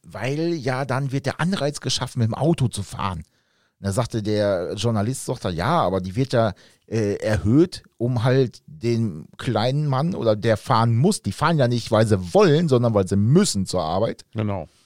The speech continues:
Speaker 1: Ähm, und dann halt kriegen sie Geld zurück, weil sie halt, äh, den teuren Sprit bezahlen müssen. Ja,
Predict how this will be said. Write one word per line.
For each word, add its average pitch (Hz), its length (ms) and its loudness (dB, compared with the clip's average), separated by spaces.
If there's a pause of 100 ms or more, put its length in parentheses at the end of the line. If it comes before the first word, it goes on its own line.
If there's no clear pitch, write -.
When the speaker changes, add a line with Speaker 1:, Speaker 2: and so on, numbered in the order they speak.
(220)
Speaker 1:
Ähm, 120 460 2
und 123 160 -2
dann 139 240 2
halt 156 180 2
kriegen 156 260 0
sie 143 120 0
Geld 147 260 2
zurück, 120 340 -2 (460)
weil 113 180 2
sie 123 160 4
halt, 139 260 2
äh, 139 420 0
den 131 220 -2
teuren 147 280 2
Sprit 208 220 -4
bezahlen 87 300 -4
müssen. 82 180 -6
Ja, 185 360 0